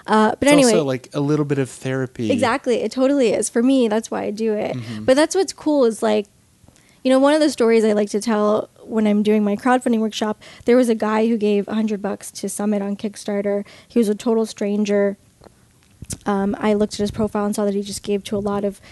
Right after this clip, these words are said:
Speaker 1: different campaigns. And so I thanked him personally, and I, I thanked him on social and, you know, gave whatever rewards I was giving out. But I didn't stay in touch with him because he was a stranger. But then when I was crowdfunding two years later for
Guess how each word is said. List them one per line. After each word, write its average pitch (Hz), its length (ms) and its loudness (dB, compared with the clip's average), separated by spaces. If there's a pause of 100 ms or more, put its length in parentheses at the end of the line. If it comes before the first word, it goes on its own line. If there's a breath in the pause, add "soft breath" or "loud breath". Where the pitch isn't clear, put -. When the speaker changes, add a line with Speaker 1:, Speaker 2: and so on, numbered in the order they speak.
(200 loud breath)
Speaker 1:
different 208 300 -4
campaigns. 214 760 0 (800 loud breath)
And 214 420 4
so - 140 0
I 220 80 4
thanked 285 320 2
him 269 140 2
personally, 247 720 2
and 220 240 -4
I, - 220 -16 (260)
I 202 100 -2
thanked 220 320 -4
him 214 220 -2
on 208 180 -6
social 233 380 0
and, 214 160 -4
you 208 60 -8
know, 208 140 -4
gave 202 420 -6
whatever 208 360 -4
rewards 214 460 0
I 214 120 0
was 208 200 -4
giving 214 320 -2
out. 208 260 -2 (340 loud breath)
But 220 520 2 (500)
I 247 60 2
didn't 339 200 -2
stay 311 120 4
in 254 80 4
touch 262 180 0
with 269 100 -4
him 233 100 2
because 214 280 0
he 233 60 0
was 208 160 4
a 196 80 -2
stranger. 233 480 2
But - 160 -4
then 233 140 2
when 226 80 2
I 214 60 2
was 208 120 0
crowdfunding 226 580 0
two - 120 -4
years 202 240 0
later 208 360 0
for 214 440 -4